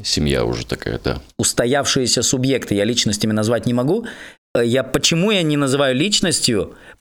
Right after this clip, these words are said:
Speaker 2: Я дам ещё характеристику обязательно чуть позже. Не сейчас. А, они приходят, они на грани развода.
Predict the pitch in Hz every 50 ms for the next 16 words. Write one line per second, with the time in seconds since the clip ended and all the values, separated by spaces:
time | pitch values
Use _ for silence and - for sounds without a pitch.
0 | _ - 120 123 127 131 131 156 151 147 147 131 - - 123 117 107 101 - 131
1 | 123 110 - 127 131 120 - - - 110 101 110 117 - - 107 - 117 104 -
2 | 147 175 196 170 143 101 80 73 - - - _ _ _ _ _ _ _ _ _
3 | _ _ 104 107 101 - 113 - 127 110 95 - - - - - - - _ _
4 | _ _ _ _ _ _ _ _ - 107 110 110 107 107 110 110 104 101 92 -
5 | - - - 139 - _ _ _ _ _ _ _ - 113 117 - 143 143 147 175
6 | 165 175 156 127 - - 165 190 175 170 - 143 160 180 185 160 143 147 151 147
7 | 151 143 135 123 123 117 104 90 80 76 71